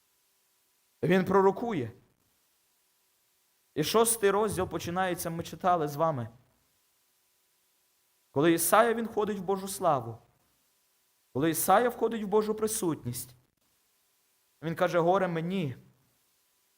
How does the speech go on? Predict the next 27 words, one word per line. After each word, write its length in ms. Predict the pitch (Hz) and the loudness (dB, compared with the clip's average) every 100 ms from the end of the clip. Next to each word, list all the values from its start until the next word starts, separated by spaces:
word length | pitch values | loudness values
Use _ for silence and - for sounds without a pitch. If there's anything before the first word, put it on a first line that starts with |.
| _ _ _ _ _ _ _ _ _ _ _ _ _ | _ _ _ _ _ _ _ _ _ _ _ _ _
тому 220 | 165 180 | -4 -2
що 160 | 180 180 | -2 0
я 120 | 180 | 2
живу 240 | 180 208 | 0 -4
серед 260 | 214 170 170 | -4 -2 -2
народу 300 | 165 196 185 | 0 -2 -2
з 60 | 147 | -4
нечистими 540 | 151 175 165 - 143 | -6 -6 -10 -8 -8
устами. 480 | 139 - 160 175 175 _ _ _ _ _ _ _ | -6 0 0 -2 -10 _ _ _ _ _ _ _
Очі 320 | 233 247 - | 2 2 0
мої 160 | 165 165 | -2 -2
побачили 500 | 143 139 143 165 156 | 0 0 0 -4 -6
царя 300 | 156 160 147 | -2 2 2
Господа». 540 | 160 185 - 175 180 - _ _ _ _ _ _ _ _ | 0 -6 -8 -10 -12 -16 _ _ _ _ _ _ _ _
І 80 | 131 | -6
прилітає 540 | 147 147 147 185 226 | -2 -2 -2 -2 -2
до 100 | 202 | -2
нього 220 | 214 220 - | -4 -6 -2
ангел, 420 | 170 143 131 123 - _ _ _ _ _ _ _ _ _ _ _ _ | -2 -2 -4 -8 -12 _ _ _ _ _ _ _ _ _ _ _ _
бере 220 | 104 135 160 | -2 0 0
уголь 280 | 175 202 | 0 0
із 120 | 202 190 | -2 -4
жертвівника 680 | 170 196 180 175 156 160 | -2 -2 -2 -4 -8 -6
і 80 | 165 | -6
торкається 580 | 160 143 175 175 170 190 | -8 0 0 0 -2 -8
уст 320 | 170 151 - | -8 -8 -8
його. 240 | 139 139 | -10 -10